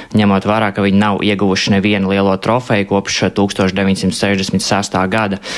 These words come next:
Tā kā redzēsim, vai Francijai un Anglijai izdosies apliecināt favorīšu statusu. Francija ar Poliju spēlēs, eh, pulksten piecos, bet, eh,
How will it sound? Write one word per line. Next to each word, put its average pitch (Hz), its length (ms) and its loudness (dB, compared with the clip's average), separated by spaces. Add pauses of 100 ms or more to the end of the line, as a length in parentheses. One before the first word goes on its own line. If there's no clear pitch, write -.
(220)
Tā - 120 -2
kā 113 100 0
redzēsim, 110 400 0
vai 101 120 2
Francijai 107 360 0
un 104 80 4
Anglijai 113 340 2
izdosies 113 500 0
apliecināt 104 500 0
favorīšu 92 520 -2
statusu. - 500 -4
Francija 151 380 0
ar 110 60 -4
Poliju 127 320 2
spēlēs, 104 560 -2 (320)
eh, 101 140 2
pulksten 101 380 0
piecos, 127 500 0
bet, 117 340 -2
eh, 120 40 2